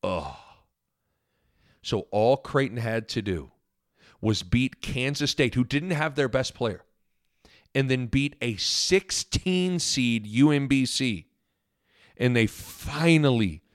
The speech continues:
punched through to the Sweet sixteen. Oh. But instead, they're packing their bags and going home. And, and to make it even worse, guess what team they would have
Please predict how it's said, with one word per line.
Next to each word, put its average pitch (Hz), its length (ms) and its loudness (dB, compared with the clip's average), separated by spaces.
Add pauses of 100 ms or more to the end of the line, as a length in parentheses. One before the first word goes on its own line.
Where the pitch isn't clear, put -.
(320)
punched 151 500 -2
through 113 500 4 (760)
to 120 120 -4
the 104 100 -4
Sweet - 280 0
sixteen. 90 500 -8 (1500)
Oh. 113 300 0 (1200)
But 131 140 0
instead, 135 680 4
they're 90 140 -4
packing 113 340 0
their 120 80 -4
bags 113 460 -4 (260)
and 98 100 -8
going 98 220 -2
home. 87 160 -6 (680)
And, 147 240 2
and 160 120 2
to 147 100 4
make 170 180 4
it 165 80 8
even 123 200 4
worse, 143 260 6
guess 156 400 2
what 190 300 4
team 175 380 0
they 156 120 6
would 143 200 6
have 127 160 2